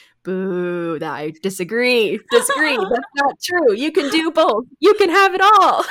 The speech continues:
Speaker 1: <laughs>
Speaker 2: I mean, like, Kirk and Spock are already married. You
Speaker 1: Yeah.
Speaker 2: know, like,
Speaker 1: They make it work.
Speaker 2: <laughs> Yeah, I,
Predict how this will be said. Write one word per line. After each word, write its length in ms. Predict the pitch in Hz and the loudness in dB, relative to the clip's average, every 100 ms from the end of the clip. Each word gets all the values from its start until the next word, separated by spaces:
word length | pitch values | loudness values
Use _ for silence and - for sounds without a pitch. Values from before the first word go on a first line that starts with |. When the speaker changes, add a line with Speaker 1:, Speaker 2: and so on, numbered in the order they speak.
| - 494 | -4 -6
Speaker 1:
<laughs> 220 | - 311 | -4 -6
Speaker 2:
I 140 | 330 339 | -6 -10
mean, 340 | 330 320 311 - | -8 -8 -8 -10
like, 300 | 294 285 277 | -10 -10 -12
Kirk 220 | 311 311 | -16 -14
and 120 | 330 | -14
Spock 360 | - 233 233 220 | -10 -10 -8 -10
are 120 | 175 | -10
already 240 | 196 208 | -8 -8
married. 720 | 196 180 180 180 180 175 190 214 | -8 -10 -10 -12 -14 -14 -14 -16
You 180 | - - | -20 -16
Speaker 1:
Yeah. 220 | 254 277 622 | -2 0 2
Speaker 2:
know, 280 | 605 587 605 - _ | 2 2 -2 -6 _
like, 300 | 294 269 247 | -8 -8 -6
Speaker 1:
They 220 | 349 349 392 | -4 -2 0
make 180 | 415 | 2
it 120 | 453 392 | 2 2
work. 460 | 403 427 440 - _ | -2 -2 -4 -12 _
Speaker 2:
<laughs> 120 | 311 - - - - - - - - - _ | -14 -14 -20 -20 -20 -20 -20 -20 -20 -20 _
Yeah, 340 | 269 240 202 - | -8 -8 -8 -12
I, 460 | 240 294 320 320 | -12 -12 -12 -14